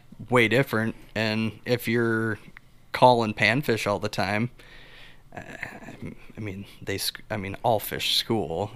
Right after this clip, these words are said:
i-, in a sense, but I'm not gonna call walleye. I'll probably call a panfish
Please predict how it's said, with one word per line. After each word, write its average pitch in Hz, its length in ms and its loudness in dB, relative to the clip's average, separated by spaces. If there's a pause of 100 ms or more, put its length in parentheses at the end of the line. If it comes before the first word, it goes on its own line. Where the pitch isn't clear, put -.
i-, 82 120 -10 (260)
in 95 160 -6
a 92 60 -8
sense, 90 400 -6
but 92 320 -4 (840)
I'm 113 140 0
not 120 160 4
gonna 113 120 2
call 110 300 6
walleye. 104 300 4
I'll 98 120 2
probably 98 400 2
call 101 300 0
a 87 40 -4
panfish 98 520 -4